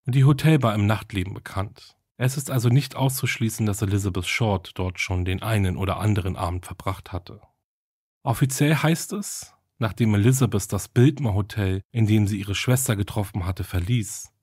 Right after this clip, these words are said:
verliert sich ihre Spur, bis sieben Tage später ihre Leiche gefunden wurde.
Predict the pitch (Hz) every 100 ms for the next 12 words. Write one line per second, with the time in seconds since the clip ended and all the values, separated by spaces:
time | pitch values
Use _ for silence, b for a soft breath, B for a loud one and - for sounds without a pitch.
0 | _ - 120 117 127 - 104 92 - 104
1 | 90 - - 104 101 98 101 _ _ _
2 | _ - - 117 110 113 117 113 107 -
3 | 113 120 110 117 104 95 92 - - -
4 | 92 92 - 95 117